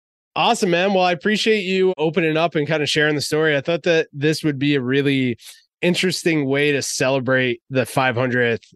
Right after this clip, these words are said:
episode of Get Paid for Your Pad podcast and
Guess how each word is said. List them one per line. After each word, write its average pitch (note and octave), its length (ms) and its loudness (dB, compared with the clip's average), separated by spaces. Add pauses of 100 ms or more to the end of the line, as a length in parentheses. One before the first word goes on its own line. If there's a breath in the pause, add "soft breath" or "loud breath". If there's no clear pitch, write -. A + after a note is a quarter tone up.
(440)
episode B2+ 680 0
of A#2 640 -2
Get B2+ 160 0
Paid B2 200 0
for B2+ 60 -2
Your A2+ 120 -2
Pad A2 440 0 (140)
podcast A#2 600 0
and A2 280 0